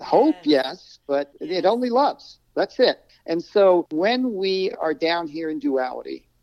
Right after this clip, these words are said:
Speaker 1: we have a choice. And we have a choice in a way that we don't have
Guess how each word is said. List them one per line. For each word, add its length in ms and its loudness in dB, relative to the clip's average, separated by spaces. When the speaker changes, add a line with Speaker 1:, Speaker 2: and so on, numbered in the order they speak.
Speaker 1:
we 180 -6
have 200 -8
a 40 -8
choice. 580 -6
And 140 -4
we 140 0
have 120 -4
a 60 -10
choice 640 0
in 100 -2
a 80 0
way 520 0
that 140 -4
we 180 0
don't 380 -4
have 540 -6